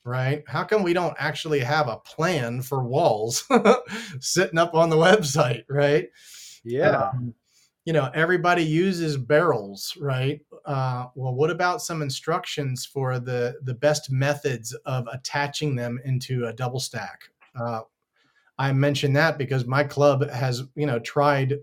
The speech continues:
Speaker 1: several different methods, you know, before, uh, settling on one, right? Um, you know, I mean, there, it just seems like there's some information like that, that, uh, people have already figured out,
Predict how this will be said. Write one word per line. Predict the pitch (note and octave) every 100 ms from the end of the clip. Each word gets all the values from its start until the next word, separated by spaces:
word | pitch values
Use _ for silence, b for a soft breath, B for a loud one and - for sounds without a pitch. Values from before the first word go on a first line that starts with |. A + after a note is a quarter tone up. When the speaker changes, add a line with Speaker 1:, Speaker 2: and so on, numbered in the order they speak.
| -
Speaker 1:
several | - D3+ D3 C#3
different | B2+ C#3+ B2+ B2
methods, | C3+ D#3 A#2+ A2 A#2+ -
you | C#3+
know, | B2 A2+ A2
before, | B2+ - C#3 C3 B2 B2 - -
uh, | C#3+ B2 A#2 A2+ A#2 - -
settling | C3 E3 D#3 C3+ A#2+ G#2+
on | G2+ G2
one, | G2 F#2 F2 _ A2+
right? | A2+ A#2 A#2 B B B B B B B B -
Um, | D3 C3+ B2+ B2 A#2 A2+ _ _ _ _ _ _ - - _ _ _ _ _
you | F3+ E3
know, | B2+ C3 D3+
I |
mean, | D3 D3+
there, | E3+ E3+
it |
just | C#3+ E3+ -
seems | G3+ F#3+
like | E3+ D#3+
there's | D#3 D3
some | D3 D3+
information | D3 D3 C#3+ C3+ C3+
like | C3 B2 G#2+
that, | C3 D3 A#2 - - -
that, | A#2+ B2 A#2+ - - _ _ -
uh, | - - - - _ _ _ _
people | - F3+ F3
have | D3+
already | B2+ D#3 F#3 D#3+
figured | C3+ F#3 D#3+ C3
out, | C3+ E3 A2+ -